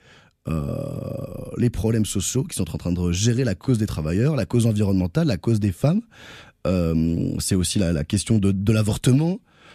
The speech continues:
euh, qui était déjà <laughs> complexe en Argentine,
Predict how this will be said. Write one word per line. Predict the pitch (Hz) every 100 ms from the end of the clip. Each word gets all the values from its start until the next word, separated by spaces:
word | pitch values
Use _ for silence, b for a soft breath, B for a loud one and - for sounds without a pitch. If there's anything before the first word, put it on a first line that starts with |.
| b _ -
euh, | 90 87 78 76 50 50 82
qui | 98
était | 90
déjà | 104 113
<laughs> |
complexe | - 127 139 147 - -
en | - 107
Argentine, | 110 98 120 107 262